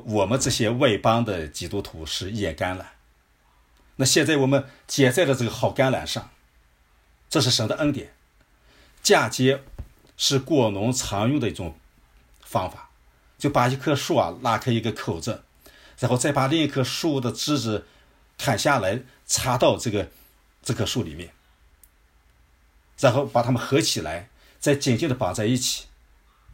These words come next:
接上去的枝子呢，只有和这棵树完全地融在了一起，才能算是活了，这样才有可能结出果子。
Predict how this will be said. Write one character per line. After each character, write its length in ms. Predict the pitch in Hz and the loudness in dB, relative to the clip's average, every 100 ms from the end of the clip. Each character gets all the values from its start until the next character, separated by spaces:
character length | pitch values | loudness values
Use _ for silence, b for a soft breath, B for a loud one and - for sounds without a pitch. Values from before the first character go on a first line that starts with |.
| - _ - - _ _ b b b | -20 _ -20 -20 _ _ b b b
接 160 | 170 | 4
上 140 | 165 214 | 4 4
去 100 | 180 | 2
的 120 | 170 | -2
枝 220 | - 196 | 2 2
子 120 | 151 | 4
呢， 240 | 127 120 B B B | 2 0 B B B
只 220 | - 196 | 0 4
有 60 | 214 | 4
和 140 | 175 | 4
这 120 | 165 | 2
棵 160 | 208 175 | 2 0
树 260 | 127 165 101 | 2 0 4
完 320 | 117 156 208 | 4 4 2
全 180 | - 139 | 0 2
地 60 | |
融 340 | 127 117 147 180 | 2 2 0 0
在 220 | 202 190 | 2 2
了 80 | 151 | 2
一 320 | 156 214 226 | -2 0 2
起， 680 | - - - 101 110 107 - B B | 2 2 0 -4 -2 -2 -6 B B
才 180 | - | -2
能 120 | 113 101 | -2 0
算 160 | 123 | 0
是 100 | - | -2
活 320 | - - 80 | -6 -12 -8
了， 160 | 95 - _ _ _ _ _ _ _ _ _ _ _ _ _ _ _ _ _ _ | -8 -10 _ _ _ _ _ _ _ _ _ _ _ _ _ _ _ _ _ _
这 140 | - 220 | 4 8
样 100 | 151 | 8
才 140 | - | 6
有 240 | 175 143 139 | 0 0 -4
可 240 | - 143 | 2 4
能 120 | 123 | 4
结 160 | 123 123 | 2 -2
出 140 | 143 | -2
果 220 | 131 82 | -6 -8
子。 160 | 78 - | -10 -14